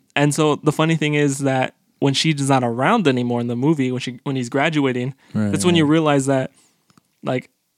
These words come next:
Speaker 1: yeah, you can do all this for a girl, but at the end of the day, is she really the one that you're meant to be with? And she's not.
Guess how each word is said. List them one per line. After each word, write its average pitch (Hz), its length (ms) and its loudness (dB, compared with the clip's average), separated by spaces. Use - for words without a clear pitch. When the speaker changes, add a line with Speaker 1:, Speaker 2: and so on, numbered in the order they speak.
Speaker 1:
yeah, 131 260 2
you 131 160 4
can 143 160 2
do 151 200 2
all 147 120 4
this 139 180 2
for 135 160 0
a 120 80 0
girl, 127 360 2
but 127 120 0
at 127 100 -2
the 135 100 2
end 135 100 2
of 127 60 0
the 131 80 2
day, 127 260 2
is 127 160 -2
she 135 160 0
really 123 280 2
the 120 120 0
one 123 380 0
that 135 140 -6
you're 127 80 -2
meant 117 160 -4
to 131 60 -4
be 127 140 2
with? 123 240 -6
And 123 520 2
she's 123 280 -2
not. 165 260 0